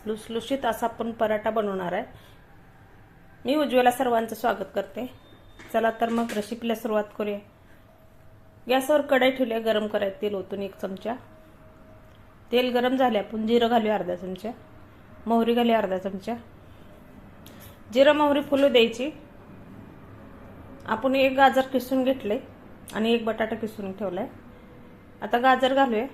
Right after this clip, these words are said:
गाजराच्या वरल्या साल मी काढून घेतले बटाट्याची आणि गाजराची, आणि बारीक किसणी आपण अद्रक किसून टा-, घालतो ना आपण चहामध्ये, त्या किसणीनं किसून घेतलेला आहे.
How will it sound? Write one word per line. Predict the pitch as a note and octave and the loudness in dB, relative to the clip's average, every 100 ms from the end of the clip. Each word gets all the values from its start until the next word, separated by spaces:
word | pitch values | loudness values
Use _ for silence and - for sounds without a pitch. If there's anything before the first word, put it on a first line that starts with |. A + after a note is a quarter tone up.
| - - - - - - | -16 -20 -20 -20 -14 2
गाजराच्या | A#3 A3+ A#3 B3+ | 4 4 0 2
वरल्या | B3 A#3+ B3 | 2 2 -2
साल | B3 A#3+ | -2 -4
मी | A#3 | -2
काढून | A#3 B3 G#3+ A3+ | 2 2 2 0
घेतले | A#3 A#3 | -4 -4
बटाट्याची | G3+ G3 F#3+ F#3 F#3+ G3+ | -4 -4 -4 -6 -10 -10
आणि | G#3 | -6
गाजराची, | F#3+ F3 F3+ B3 | -6 -6 -8 -10
आणि | A#3 A#3 | -6 -4
बारीक | A3+ A#3 A#3 A#3 | 2 2 2 -2
किसणी | B3 - A#3 | -8 -6 -8
आपण | A3+ A#3+ C4+ | -6 -8 -6
अद्रक | - G#3+ G3+ A3 - | -4 -4 -4 -6 -6
किसून | - - A3+ A#3 | -12 -8 -6 -6
टा-, | A3 A3+ | -8 -6
घालतो | A3 A3+ A#3+ | -4 -4 -4
ना | A#3+ | -6
आपण | A#3 G#3+ | -6 -6
चहामध्ये, | G#3 G3 G3 G3+ | -4 -6 -8 -10
त्या | A3 A3+ | -8 -8
किसणीनं | A3+ G#3+ A#3 A3+ | -8 -10 -8 -6
किसून | A#3+ A3 G3+ G#3 | -6 -8 -6 -6
घेतलेला | G#3 F3+ F#3 | -6 -8 -8
आहे. | G3+ | -10